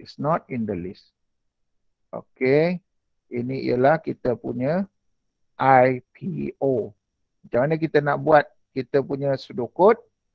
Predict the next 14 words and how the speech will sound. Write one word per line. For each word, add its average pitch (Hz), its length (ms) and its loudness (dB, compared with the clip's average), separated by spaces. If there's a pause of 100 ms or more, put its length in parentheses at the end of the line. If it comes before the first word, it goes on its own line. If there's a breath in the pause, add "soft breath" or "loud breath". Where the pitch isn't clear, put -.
(280)
Kita 127 260 -4
bermula 127 480 -4
dengan 120 380 -6
start. 156 580 6 (3000)
Kita - 220 -12
bermula 127 420 -6
dengan 120 320 -8
start. 151 480 2
Kemudian 139 800 0 (880)
read. 156 460 0 (1600)
Read 139 320 0 (160)
choice. 156 480 2 (2000)
Read 190 100 -12 (140)
choice. 151 500 0